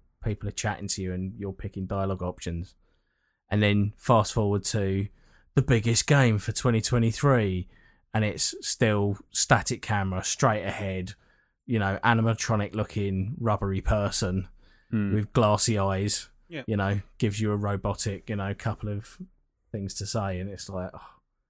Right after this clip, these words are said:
Speaker 1: just, like, guys, you, you need to move this on and, like, you know, think about, like, maybe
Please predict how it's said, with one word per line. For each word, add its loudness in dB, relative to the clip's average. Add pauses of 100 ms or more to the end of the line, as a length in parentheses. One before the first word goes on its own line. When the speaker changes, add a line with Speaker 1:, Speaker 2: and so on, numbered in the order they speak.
(420)
Speaker 1:
just, -2 (160)
like, -8
guys, -4
you, -6
you -4
need -2
to -2 (580)
move -2
this -6
on -2 (200)
and, -6
like, -6
you -4
know, -2
think -2
about, -2
like, -8
maybe -6